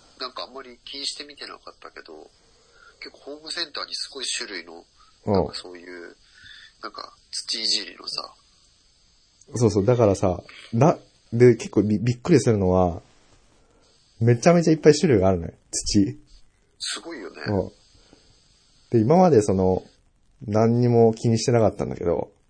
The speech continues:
Speaker 1: うん。
Speaker 2: 気にするようになってみたら、なんかすごいね、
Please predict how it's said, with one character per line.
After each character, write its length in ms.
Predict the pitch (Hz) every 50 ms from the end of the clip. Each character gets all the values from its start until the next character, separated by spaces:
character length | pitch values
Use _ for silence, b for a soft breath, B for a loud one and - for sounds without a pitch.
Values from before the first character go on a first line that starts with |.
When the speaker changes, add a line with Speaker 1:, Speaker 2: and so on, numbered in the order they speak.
| _ _ _ _ -
Speaker 1:
う 60 | - 98
ん。 160 | 90 80 76 _ _ _ _ _ _ _ -
Speaker 2:
気 140 | - - 143
に 120 | 151 156
す 120 | 151 -
る 60 | 180 165
よ 40 | 143
う 20 | 110
に 40 |
な 80 | 104 107
っ 40 | 104
て 200 | - - - 98
み 100 | 98 98
た 100 | - 98
ら、 40 | 90
な 60 | 92
ん 20 | 90
か 40 |
す 160 | 95 - - 123
ご 140 | 135 131
い 40 | 110
ね、 280 | 95 92 87 85 87